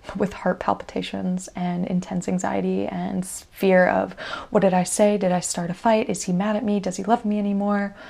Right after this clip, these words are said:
Um, you know, did I tell him I cheated on him? Oh my God, oh my God." So much fear and so much anxiety. Um, and what would I do the next day? I would just get drunk again so that I would forget and the cycle would repeat.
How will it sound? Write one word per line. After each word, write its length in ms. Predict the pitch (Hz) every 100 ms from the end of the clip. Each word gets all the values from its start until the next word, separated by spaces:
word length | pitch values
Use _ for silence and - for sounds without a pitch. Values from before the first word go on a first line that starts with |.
| - -
Um, 440 | 175 170 170 180 170 -
you 120 | 185
know, 200 | 165 170 - - -
did 120 | 175
I 80 | 170
tell 200 | - 196
him 80 | 185
I 80 |
cheated 280 | 180 - 202
on 160 | 196 190
him? 200 | 190 196
Oh 80 | 190
my 100 | 180
God, 200 | 208 202
oh 40 |
my 100 | 180
God." 320 | 180 214 214 202 - - -
So 200 | - 180
much 180 | 175 -
fear 180 | 180 180
and 140 | 190
so 160 | - 190
much 280 | 190 185 - -
anxiety. 500 | 180 - - 208 185 - _ _ _ _ _ _ - - -
Um, 400 | 190 180 185 190
and 160 | 180 170
what 100 | 170
would 100 | 175
I 100 | 170
do 240 | 180 233 233
the 60 | 196
next 200 | 185 185
day? 220 | 220 233 - _ _ - -
I 120 | 160
would 100 | 165
just 260 | 180 185 -
get 140 | 190
drunk 260 | 196 208 214
again 300 | 233 254 254 - - - - -
so 160 | -
that 120 | 165
I 140 | 160 175
would 100 | 190
forget 320 | 196 185 170 _ _ -
and 100 | 175
the 40 | 175
cycle 300 | 180 180 190
would 220 | 196 190
repeat. 300 | 196 -